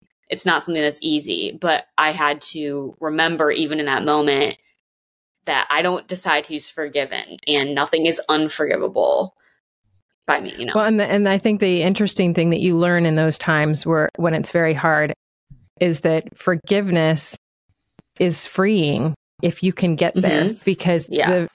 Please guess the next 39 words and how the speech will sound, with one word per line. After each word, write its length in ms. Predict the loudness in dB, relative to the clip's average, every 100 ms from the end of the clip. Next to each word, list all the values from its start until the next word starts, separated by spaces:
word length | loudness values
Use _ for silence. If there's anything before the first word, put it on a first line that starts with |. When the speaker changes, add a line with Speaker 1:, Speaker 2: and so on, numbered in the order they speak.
| -4
Speaker 2:
the 140 | -4 -4 -6
cage 420 | -2 0 0 0
of 180 | 0 2
unforgiveness 800 | 0 0 0 0 0 0 0 0
is 160 | 0
only 220 | 2 2
holding 380 | 2 2 2 0
you 160 | 0 -2
in. 240 | -4 -10 -12 -12
It's 160 | -8 -2
not 160 | 0
holding 320 | 2 2 2 2
Speaker 1:
Yeah. 80 |
Speaker 2:
the 80 | 0
person 380 | 0 0 2 0
that 100 | 2
you're 140 | 2
not 220 | 2 2 0
forgiving 500 | -2 0 0 -2 -2
in. 320 | 0 0 -2
And, 340 | -2 -2 -2 -2
Speaker 1:
Yeah. 220 | 0 2
Speaker 2:
and 60 | 2
that's, 380 | 2 0 -6 -6
that's 260 | -2 -2 0
the 80 | -4
problem. 340 | 0 0 2 0
And 120 | 0
I 80 | 0
think 220 | 0 0
that 180 | 0 -2 -6 -20 -20 -16 -2
I 60 |
wanna 140 | 0 2
ask 360 | 2 0 -2
you, 320 | 0 2 0 0
Mister 320 | -2 -2 0 2
Vice 220 | 2 0
President, 460 | 0 0 0 -2 -2
because 480 | -4 0 2 2